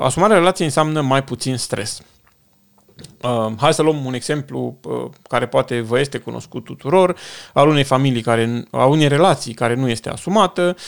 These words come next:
unde soțul nu face ceea ce trebuie să facă, unde soția nu face ceea ce trebuie să facă și bineînțeles că chestia asta dă foarte mult stres. Stai și te gândești, oare o făcut, oare n-o făcut, oare vine, oare nu vine, oare se ține de cuvânt, oare nu se ține de cuvânt, oare s-a reparat becul ăla sau nu s-a reparat, oare găsesc mâncare, oare nu găsesc mâncare,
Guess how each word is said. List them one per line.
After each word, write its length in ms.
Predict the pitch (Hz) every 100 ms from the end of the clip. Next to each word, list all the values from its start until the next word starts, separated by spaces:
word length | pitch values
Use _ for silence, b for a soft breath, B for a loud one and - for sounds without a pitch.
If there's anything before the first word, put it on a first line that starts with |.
| B B
unde 240 | 196 185
soțul 380 | 175 175 156 151
nu 100 | 143
face 300 | 139 135 135
ceea 220 | 117 123
ce 80 | 117
trebuie 260 | 127 120 117
să 100 | 135
facă, 360 | 214 196 -
unde 240 | 165 160 147
soția 400 | 160 139 156 131
nu 80 |
face 300 | 131 127 120
ceea 200 | 117 117
ce 120 | 117 -
trebuie 260 | - 120
să 120 | -
facă 540 | 139 190 170 - 165 165 B B
și 120 | -
bineînțeles 500 | 190 175 151 147 156
că 60 | 135
chestia 320 | - 139 139
asta 200 | 135 135
dă 140 | 120
foarte 340 | 131 131 123 123
mult 220 | 120 117
stres. 260 | - 113 117
Stai 200 | 147 147
și 80 |
te 100 | -
gândești, 320 | 135 135 127 -
oare 180 | 120 113
o 40 |
făcut, 600 | - - - 143 147 _
oare 200 | 127 120
n-o 140 | 117 139
făcut, 560 | 156 135 147 147 143 B B
oare 200 | 135 123
vine, 460 | 113 151 170 165 165
oare 260 | 123 113
nu 160 | 113 147
vine, 420 | 143 160 156 156
oare 180 | 135 127
se 80 | -
ține 180 | 185 190
de 100 | 175
cuvânt, 380 | 175 160 175 135
oare 140 | 113
nu 60 | 120
se 140 | 151
ține 220 | 143 165
de 100 | 160
cuvânt, 560 | 156 151 156 156 160 -
oare 180 | 147 160
s-a 120 | 180
reparat 320 | 180 180 180
becul 280 | 185 175 175
ăla 120 | 165
sau 160 | 156 120
nu 80 |
s-a 140 | 135 156
reparat, 460 | 139 147 147 147
oare 120 | 151 160
găsesc 240 | 170 226
mâncare, 420 | 220 190 190 190
oare 260 | 160 120 113
nu 100 | 135
găsesc 300 | 165 165 160
mâncare, 460 | 156 156 156 156